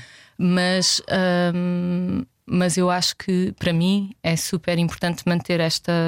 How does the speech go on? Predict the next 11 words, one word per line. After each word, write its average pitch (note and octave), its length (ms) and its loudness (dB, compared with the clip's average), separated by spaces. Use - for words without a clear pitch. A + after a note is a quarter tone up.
esta - 260 -2
raiz F3+ 460 0
num F3+ 200 2
sítio F3+ 420 -4
de, E3 520 2
ah, D#3 680 0
verdade D#3+ 580 0
absoluta D#3 520 -2
para - 160 -4
comigo D#3+ 460 0
e D3+ 760 0